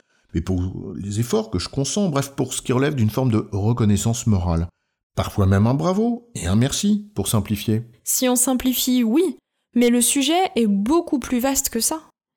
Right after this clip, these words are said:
Speaker 2: Ça suppose en fait une vraie politique de reconnaissance, une ambiance de travail agréable, des relations saines,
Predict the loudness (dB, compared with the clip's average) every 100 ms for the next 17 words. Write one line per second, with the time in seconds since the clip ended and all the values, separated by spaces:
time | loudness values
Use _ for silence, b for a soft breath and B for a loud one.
0 | _ -4 0 2 2 0 0 2 0 0
1 | -2 0 2 2 2 2 0 -2 0 2
2 | 2 0 -2 0 0 0 0 2 2 0
3 | 0 -2 -4 -10 _ _ 0 4 4 4
4 | 2 2 2 0 0 -2 0 0 0 2
5 | 2 0 0 0 2 2 2 0 0 0
6 | 2 2 0 -2